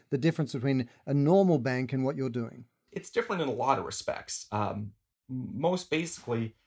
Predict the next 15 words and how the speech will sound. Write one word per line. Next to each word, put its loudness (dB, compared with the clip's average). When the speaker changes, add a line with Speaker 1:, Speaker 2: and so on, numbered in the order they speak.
Speaker 2:
we're -4
not 0
chartered 0
as 0
a, -2
as -2
a -2
bank, -4
um, -2
in 0
terms -4
of -4
the -2
regulatory 0
sense. -6